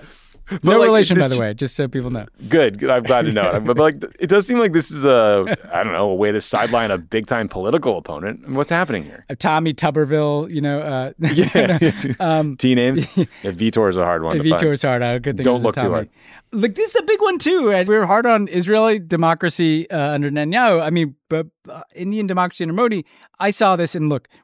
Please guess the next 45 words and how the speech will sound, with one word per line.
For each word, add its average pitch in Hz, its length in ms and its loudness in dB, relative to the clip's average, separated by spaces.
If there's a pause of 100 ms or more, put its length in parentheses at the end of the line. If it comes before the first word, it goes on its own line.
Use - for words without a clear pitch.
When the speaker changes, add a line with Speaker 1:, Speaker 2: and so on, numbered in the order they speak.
Speaker 2:
Rahul 233 240 2
Gandhi 190 300 0
is 135 100 -4
the 131 60 -4
leader 165 200 -2
of 196 60 -2
the 196 60 -4
Congress 147 360 -4
Party, 117 440 -8 (680)
the 165 140 -4
scion 180 540 0
of 151 140 0
this 147 220 -4
family 156 420 0
that, 131 420 -4
you 123 140 -10
know, 98 60 -12
governed 139 640 -4
India 139 380 -4
for 123 100 -12
most 127 300 -6
of 131 40 -10
its 131 140 -12
history. 117 560 -10 (280)
The - 60 -20
Congress 156 380 -4
Party 147 320 -2
governed 127 340 -2
India 123 200 -6
for 117 80 -12
most 123 180 -10
of - 60 -20
its 113 120 -14
history, 123 320 -10 (220)
has 240 280 -2
some 240 200 -2
issues 226 300 -2
with 196 140 -8
corruption. 143 640 -2 (120)
Uh, 123 360 -6
you 165 80 -12
know, 135 200 -6 (920)
what 196 160 -2
was 196 160 2
so 226 240 0